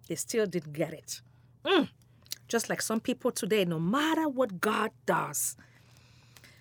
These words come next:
no matter how we preach our hearts out, there are people that just won't obey God. And then when they start to suffer,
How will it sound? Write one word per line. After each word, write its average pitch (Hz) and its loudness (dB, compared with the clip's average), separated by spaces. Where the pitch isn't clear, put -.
no 165 -2
matter 269 10
how 254 6
we 202 4
preach - 4
our 170 2
hearts - 0
out, 147 -6
there 175 0
are 170 2
people 285 -2
that 208 0
just - -6
won't 269 -2
obey 285 -2
God. 311 -4
And 240 2
then 370 6
when 311 4
they 262 6
start 262 4
to 240 -2
suffer, 320 6